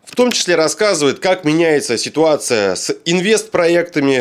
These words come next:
в жилую недвижимость и можно ли сегодня получить с этого какую-то выгоду и какую стратегию придерживаться в инвестициях в две тысячи двадцать третьем году.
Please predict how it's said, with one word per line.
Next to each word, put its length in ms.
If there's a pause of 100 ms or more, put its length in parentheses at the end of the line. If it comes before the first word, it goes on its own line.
в 80
жилую 340
недвижимость 720
и 140
можно 460
ли 120
сегодня 640
получить 480
с 100
этого 380
какую-то 520
выгоду 600
и 260
какую 400
стратегию 720
придерживаться 880
в 100
инвестициях 580
в 20
две 120
тысячи 280
двадцать 420
третьем 420
году. 320